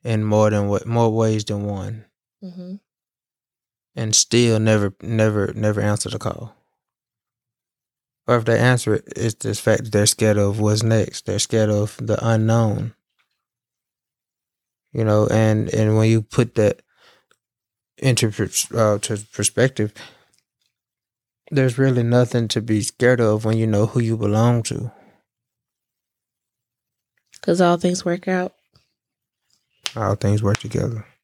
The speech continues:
Speaker 2: Mm-hmm.
Speaker 1: So like I said, it's just, you know, just a little, a little, little thought. Choosing comfort over calling.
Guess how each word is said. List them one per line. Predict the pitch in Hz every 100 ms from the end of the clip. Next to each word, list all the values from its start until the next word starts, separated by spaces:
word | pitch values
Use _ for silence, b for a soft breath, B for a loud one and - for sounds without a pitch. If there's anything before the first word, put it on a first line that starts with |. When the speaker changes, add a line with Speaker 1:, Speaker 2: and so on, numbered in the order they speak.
| - - _ _ _ _ _ _ _ -
Speaker 2:
Mm-hmm. | 185 175 185 196 - _ _ _ _ _ _ _ _ _ _ _ _ _ _ _ _ _ _ _
Speaker 1:
So | -
like | 113 117
I |
said, | 110 120
it's | 113
just, | 113 113 - b b b b _ _ _ _ _ _ - _ - _ _ _
you | -
know, | 190 180
just | 175 165
a | 151
little, | 135 127 110 - -
a | -
little, | 127 123 117 _ _
little | 135 123 113
thought. | 113 110 107 - _ _ _ _ _ _ _ _ _ _ _ _ _ _ _ _
Choosing | - 127 113 104 101
comfort | - - 117 113 - 113 - _
over | 123 113 113 113
calling. | - 104 104 113 -